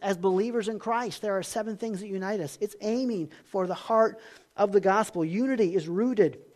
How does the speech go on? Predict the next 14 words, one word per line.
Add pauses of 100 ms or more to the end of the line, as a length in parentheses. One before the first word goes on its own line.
(120)
in (800)
the
gospel.
Now, (400)
listen,
we
can
be
united
as
a
church
in
here